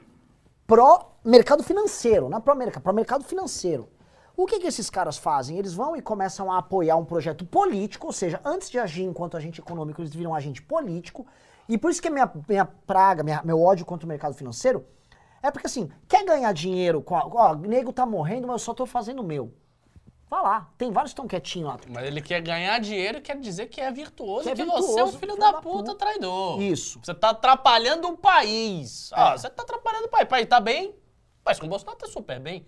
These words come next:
Speaker 2: Só porque morreu quinhentas mil pessoas, tem quinze milhões de desempregados, tem famílias passando fome,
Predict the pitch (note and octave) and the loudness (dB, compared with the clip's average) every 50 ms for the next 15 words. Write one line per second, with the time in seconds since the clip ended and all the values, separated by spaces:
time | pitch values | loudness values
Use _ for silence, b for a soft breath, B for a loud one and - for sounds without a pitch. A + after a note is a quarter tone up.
0 | b b b b b b - A#3 A3+ - A#3+ G#3+ G#3 F#3+ F3 D#3 E3+ E3+ D#3+ - | b b b b b b -4 -4 -4 -2 -4 -6 -4 -4 -4 -4 -4 -6 -8 -8
1 | E3 E3 D#3 D#3+ D3+ E3 C#3+ C#3+ D3 C#3 C3+ - D3 D3 C#3+ C#3+ C#3+ B2+ - C#3 | -10 -10 -10 -10 -10 -10 -10 -10 -10 -10 -10 -10 -10 -12 -12 -12 -14 -16 -16 -14
2 | B2+ B2+ B2+ B2+ C3 B2+ A#2+ A#2+ A#2+ B2 A#2+ A2+ - B2+ A#2+ A2 B2 C3 C3 A#2+ | -14 -12 -12 -12 -12 -12 -14 -14 -14 -14 -14 -10 -10 -10 -6 -4 -2 -2 -2 -4
3 | A2 - b b b b b - C#3+ C#3 C3 C#3+ C3+ C3 C3+ C3 B2 - C3+ B2 | -6 -10 b b b b b -12 -12 -10 -10 -10 -10 -10 -10 -12 -10 -8 -8 -8
4 | - - B2+ B2 A#2 - - - C#3 C3+ C3+ C3+ C3 B2+ B2+ A#2 | -8 -10 -14 -14 -16 -18 -14 -10 -6 -4 -4 -4 -4 -6 -8 -12